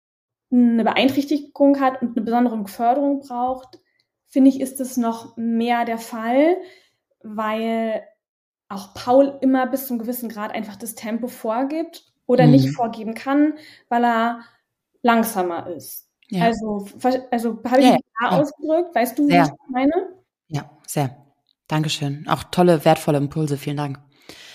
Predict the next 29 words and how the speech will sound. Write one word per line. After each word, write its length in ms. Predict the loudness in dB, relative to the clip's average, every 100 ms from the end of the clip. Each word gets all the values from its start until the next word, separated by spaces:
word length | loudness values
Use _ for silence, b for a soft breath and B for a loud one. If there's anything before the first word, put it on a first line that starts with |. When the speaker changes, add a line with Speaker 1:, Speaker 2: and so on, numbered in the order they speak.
| B B B B
Speaker 2:
Ähm, 340 | -4 -2 -2 -6
es 160 | -8 -4
gibt 160 | -2
ja 160 | 2 2
unterschiedliche 600 | 2 -2 -4 -8 -8 -10
Formen 280 | -10 -6 -4
der 100 | -6
Trisomie. 680 | -8 -10 -6 -6 -6 -8 _ _ -4
Und, 340 | 0 0 -2 -2
ähm, 320 | -2 -2 -4
ich 160 | -4
wollte 200 | -4 -2
mal 100 | -2
fragen, 420 | -2 -2 0 0 0
was, 320 | 0 -2 0
welche 220 | 2 2
Merkmale, 600 | 4 4 2 0 2 2
du 60 | 0
hast 140 | -2
es 120 | -4
gerade 200 | 2 2
schon 160 | 2 0
mal 100 | -2
so 80 | -2
ein 60 |
bisschen 260 | -2 -2 -2
auch, 200 | -2 -4 -6
ähm, 200 | -2 -2
erwähnt, 500 | -2 2 2 2 0